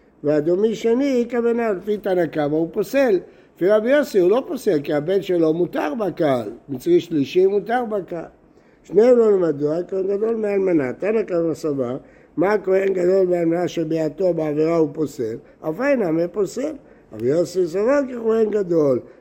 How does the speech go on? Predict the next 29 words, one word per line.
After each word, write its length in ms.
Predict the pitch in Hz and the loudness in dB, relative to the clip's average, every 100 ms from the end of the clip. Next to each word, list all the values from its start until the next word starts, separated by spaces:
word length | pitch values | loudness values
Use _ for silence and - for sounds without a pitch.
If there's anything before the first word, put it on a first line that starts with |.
| - | -6
מה 160 | 151 190 | -2 -2
הכהן 340 | 190 180 185 | 0 2 4
גדול 260 | 180 185 180 | 2 2 2
זרעו 460 | 160 165 170 262 311 | 0 0 0 0 -2
פסול 400 | - 180 202 175 | -4 -4 2 4
הוא 80 | 165 165 | 4 0
פוסל, 500 | 160 - 160 190 220 - - | -8 -2 0 2 0 -8 -8
אף 180 | 156 156 | -6 -4
כל 200 | 196 196 | -2 -2
שזרעו 420 | 165 185 208 269 285 | -2 -2 -2 -2 -2
פסול 340 | 254 180 208 190 | -2 2 4 4
פוסל. 560 | 196 175 - 160 131 123 | 0 -6 0 0 0 -2
הפוך 340 | 120 175 160 | -6 -10 -4
המצרי 420 | 180 175 170 190 | -2 -2 0 -2
שני, 380 | 180 214 247 294 | 0 0 0 0
דאין 320 | 240 214 226 | -2 0 0
זרעו 380 | 214 202 185 185 180 | 0 -2 0 0 -2
פסול. 480 | 175 135 147 123 117 | -8 -6 -4 -4 -4
דכתיב, 440 | 117 165 220 233 226 - - - | -4 2 2 2 -2 -16 -18 -4
בנים 360 | 135 165 202 | 0 2 4
אשר 220 | 196 151 | 2 0
ייוולדו 380 | 170 151 147 185 | -2 -2 -2 -2
להם 220 | 208 180 | 0 -2
דור 200 | 156 185 | -2 -2
שלישי, 420 | 180 - 139 - 220 | -2 -4 -6 -4 -2
יבוא 300 | 220 180 170 | 0 0 -2
להם 280 | 156 160 | -2 -2
בקהל 400 | 156 139 147 131 | -4 -8 -8 -8
השם. 260 | 127 110 - | -10 -12 -16